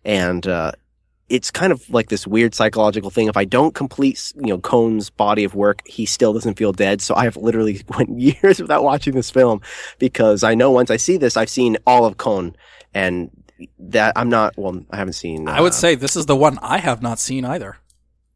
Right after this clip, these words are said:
Speaker 1: Well, it's just, it's kind of like, so I'm, I'm going through something similar right now with David Bowie in that he died, and now I'm going back and, and listening to all his stuff, and it's like, as long as I have something new to listen to, he'll never quite be dead.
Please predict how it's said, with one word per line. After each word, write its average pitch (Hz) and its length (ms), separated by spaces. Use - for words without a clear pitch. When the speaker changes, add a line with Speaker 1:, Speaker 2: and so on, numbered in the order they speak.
Speaker 1:
Well, 202 160
it's - 120
just, - 220
it's 160 160
kind 226 160
of 190 60
like, - 120
so 170 340
I'm, 160 140
I'm 165 100
going 202 220
through 180 140
something 170 260
similar 160 280
right 151 140
now 147 140
with 135 100
David 123 260
Bowie 123 500
in 117 140
that 117 140
he 131 140
died, 143 400
and 120 80
now 123 160
I'm 127 80
going 127 200
back 120 280
and, 107 180
and 110 260
listening 135 340
to - 60
all 113 120
his 107 100
stuff, 165 300
and 135 80
it's - 160
like, 113 160
as 113 100
long 156 140
as 170 80
I 139 60
have 127 100
something 135 280
new 139 160
to 131 80
listen 123 260
to, 151 120
he'll 127 100
never 117 200
quite 117 240
be 104 80
dead. 120 340